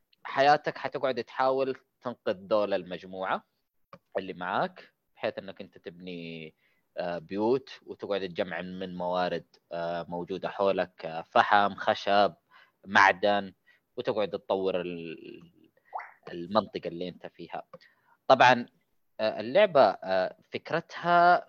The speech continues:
سيرفايفر، فبالتالي أنت لازم تحاول تنجو على الأيام اللي جاية. لعبة قصيرة، آه، وتختلف عن الألعاب الثانية بإنه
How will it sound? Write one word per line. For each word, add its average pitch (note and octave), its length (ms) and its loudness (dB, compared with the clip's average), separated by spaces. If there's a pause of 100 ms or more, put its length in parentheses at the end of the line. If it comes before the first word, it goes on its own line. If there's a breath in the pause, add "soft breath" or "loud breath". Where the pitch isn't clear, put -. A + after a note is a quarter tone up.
سيرفايفر، A2 880 0
فبالتالي C3+ 880 0
أنت - 200 -12
لازم A#2 300 -2
تحاول A2+ 420 -2
تنجو A#2 440 -4
على G2 460 0 (480)
الأيام F#2+ 400 -2
اللي F2+ 160 -8
جاية. E2+ 280 -6
لعبة A#2 220 0
قصيرة، B2 680 -2 (880 soft breath)
آه، F#2 280 -4
وتختلف D#3+ 600 0
عن C#3 140 4
الألعاب C3 420 4
الثانية C3 760 2 (500)
بإنه A#2 1120 0